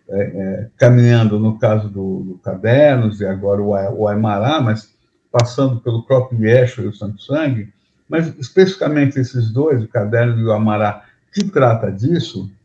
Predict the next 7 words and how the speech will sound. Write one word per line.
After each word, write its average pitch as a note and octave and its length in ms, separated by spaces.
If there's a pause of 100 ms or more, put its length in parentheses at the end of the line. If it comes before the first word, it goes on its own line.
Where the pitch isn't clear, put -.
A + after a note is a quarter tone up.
(440)
diretamente, B2 1040
né, A#2 280 (500)
é, C#3 320
o C#3+ 100
foco F#3 540
não E3+ 240
fosse D3 760